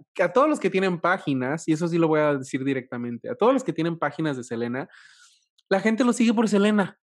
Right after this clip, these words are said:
no por quien maneje esas páginas. Así que dejen de ponerse en un narcisismo de protagonismo de que tu página, mi página, te la robó, me la robó. Es Selena y es algo que pasó, y aquí el punto es que se comparta. Que hay muchas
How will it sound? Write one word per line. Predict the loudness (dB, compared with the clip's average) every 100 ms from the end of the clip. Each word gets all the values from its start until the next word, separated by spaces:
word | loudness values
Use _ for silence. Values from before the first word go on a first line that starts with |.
| _
no | 0 0
por | 0
quien | -2 -2 0 0 0 0
maneje | 2 2 2
esas | 2 2 0
páginas. | 0 0 -4 -4 -10
Así | -10 -8 -2
que | 0
dejen | 0 2 0
de | 0
ponerse | 0 -2 -2 -2 -2 -6 -20 -6
en | 0 2
un |
narcisismo | 2 0 -2 -4 -2 0 2
de | 2
protagonismo | 0 -2 -2 -2 -2 -2
de | -2
que | -4
tu | -8 -4
página, | -4 -2 -4
mi | -4 -4
página, | -6 -2 -4 -2
te | -2
la | 0
robó, | -2 0
me | -2
la | -2
robó. | 0 -2 -4 -16 _
Es | -2
Selena | 2 2 4 2 0
y | 0
es | 2
algo | 2 2
que | 0
pasó, | -2 -2 2 2 0 -6 -20 -20 _
y | 0
aquí | 2 2 0
el | 0
punto | -4
es | -4
que | -4
se | -2
comparta. | -2 -4 0 0 0 -2 -6 -10 -20 _ _
Que | 0 2 4
hay | 4 6 6
muchas | 6 4 0 -2 -4